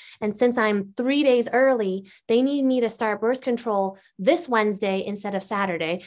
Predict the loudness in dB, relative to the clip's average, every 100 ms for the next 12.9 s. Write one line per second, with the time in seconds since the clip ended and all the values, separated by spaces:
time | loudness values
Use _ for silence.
0 | -6 0 4 6 6 4 2 0 2 2
1 | 2 0 -2 -4 2 2 2 -4 -14 -10
2 | -4 -4 -2 -2 0 -2 -4 -6 -6 -2
3 | 0 -2 -4 -8 -18 -4 0 2 0 2
4 | 0 0 0 0 -2 -4 -4 -4 -2 -4
5 | -6 _ _ -4 4 4 4 0 0 2
6 | 0 2 2 4 2 2 -2 -6 -4 -4
7 | -6 -6 -4 -2 0 2 2 2 0 -4
8 | -10 _ _ -8 0 4 4 2 0 2
9 | 2 2 2 0 -2 -4 -4 -4 -4 -4
10 | -6 -4 -4 0 2 2 0 -4 -6 -8
11 | -8 -4 0 2 2 0 -2 -2 -2 -4
12 | -4 -6 -4 -6 -6 -4 -4 -4 -8